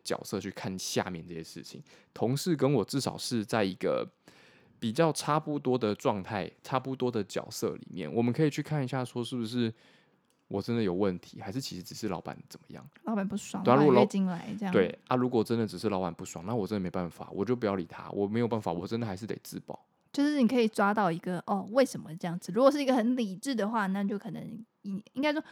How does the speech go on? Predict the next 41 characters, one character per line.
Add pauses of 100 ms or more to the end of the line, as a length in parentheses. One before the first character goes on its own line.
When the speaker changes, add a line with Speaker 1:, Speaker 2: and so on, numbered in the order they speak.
(160)
Speaker 2:
如
果
这
原
因
是
一
个
很
理
智
的
原
因，
你
可
以
用
理
性
的
方
式
去
解
决。
那
如
果
是
很
情
绪
化
的，
Speaker 1:
对。
Speaker 2:
就
是， (380)
<laughs>
就
是